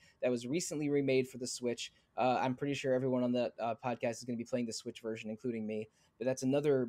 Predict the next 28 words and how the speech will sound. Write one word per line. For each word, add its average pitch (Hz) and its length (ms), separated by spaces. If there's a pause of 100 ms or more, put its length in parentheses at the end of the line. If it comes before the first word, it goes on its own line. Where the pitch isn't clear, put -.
bit 131 180
of 120 140
Square 123 480
or 107 100
Square 120 300
Enix 120 360
lore 117 360
that 113 140
I 110 120
am 113 140
happy 117 320
to 107 60
cross 104 340
off, 123 180
'cause - 100
that's, 117 200
that's 127 180
another 151 220
one 123 160
that 117 100
I've 113 220 (320)
tried 139 320
a - 20
couple 147 240
times 113 320
but 113 140
never 113 180
played. 131 380